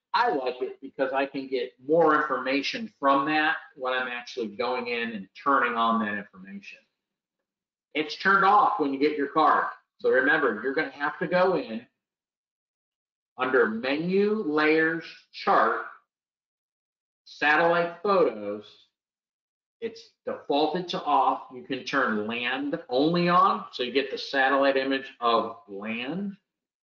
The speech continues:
or you can do a photo map blend where it's both the water and the land. So remember, go to either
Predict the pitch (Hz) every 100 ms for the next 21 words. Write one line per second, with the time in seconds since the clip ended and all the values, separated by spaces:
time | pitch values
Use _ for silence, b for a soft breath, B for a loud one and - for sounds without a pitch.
0 | _ 139 143 151 147 156 143 165 165 160
1 | 156 - - 180 185 170 151 156 - -
2 | 110 98 90 - - 113 113 - - 123
3 | 120 - - 117 104 107 123 151 139 131
4 | - - 131 127 123 117 110 107 101 -
5 | - _ _ _ _ _ _ _ 123 127
6 | 143 127 - - _ _ _ 127 113 113
7 | 127 120 113